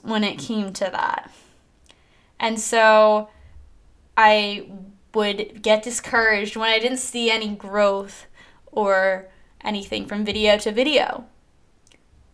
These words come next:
And a lot of the time, it doesn't have to do with your individual video or the video itself even. It could do with your thumbnail, it could do with your tags, or just because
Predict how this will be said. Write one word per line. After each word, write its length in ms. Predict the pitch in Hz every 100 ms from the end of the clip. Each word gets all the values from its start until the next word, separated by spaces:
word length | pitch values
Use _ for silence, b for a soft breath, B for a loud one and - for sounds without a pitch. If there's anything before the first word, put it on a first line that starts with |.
| -
And 560 | 226 214 208 208 - - _ -
a 100 | 220
lot 200 | 220 220
of 80 |
the 80 | 220
time, 640 | 220 - 233 254 254 233 208 -
it 120 | 226
doesn't 340 | 220 226 220 220
have 280 | 208 220 247
to 80 |
do 260 | 247 220 208
with 320 | 196 208 202
your 220 | 220 202
individual 560 | 196 202 196 196 202 196
video 580 | 190 190 190 202 233 262 - _ _ _ b b b b b - _ _ - _ _ _ _ _
or 160 | 214 214
the 80 |
video 300 | 214 214 214
itself 480 | 208 202 220 226 330
even. 260 | 269 214 208
It 140 | 196
could 140 | 214 196
do 200 | 202 202
with 240 | 196 196
your 80 | 196
thumbnail, 640 | - 196 226 254 226 208
it 140 | 196 202
could 160 | 214
do 260 | 202 202 190
with 240 | 196 196
your 100 | 185
tags, 840 | 185 - 214 233 240 220 196 - - B B B _
or 140 | 233
just 260 | 226 226 220
because 800 | 233 214 240 233 214 208 202 -